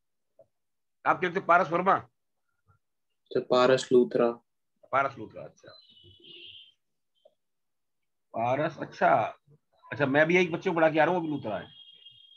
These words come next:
Speaker 1: मतलब वो लड़की है, इशरा लूथरा।
Speaker 2: अच्छा सर।
Speaker 1: वही कह रहा हूँ, लूथरा बड़ा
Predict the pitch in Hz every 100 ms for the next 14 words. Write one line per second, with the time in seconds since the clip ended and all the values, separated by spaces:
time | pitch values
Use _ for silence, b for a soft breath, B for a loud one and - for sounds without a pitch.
0 | - - _ _ _ _ _ _ 120 123
1 | 123 131 131 139 113 104 - 117 107 101
2 | 107 - - - - - - - - -
3 | - - _ _ _ _ - 120 110 -
4 | 120 - - - _ _ _ _ _ _
5 | _ _ _ 131 147 180 165 139 127 110